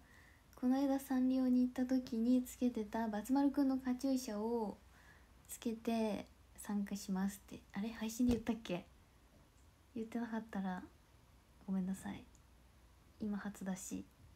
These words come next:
<laughs> そう、ちょっとハテナだったんですけど、そこは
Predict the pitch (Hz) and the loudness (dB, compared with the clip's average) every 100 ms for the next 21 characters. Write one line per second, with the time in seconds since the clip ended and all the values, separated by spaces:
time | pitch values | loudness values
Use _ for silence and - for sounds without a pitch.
0 | - 320 262 262 330 285 - - - 247 | -2 2 4 10 10 10 4 -8 -6 -6
1 | 240 - 240 269 285 247 214 202 202 190 | -6 -6 -4 -2 0 2 2 0 0 0
2 | 202 220 208 208 220 220 240 277 277 | -2 -2 -6 -6 -6 -4 2 4 2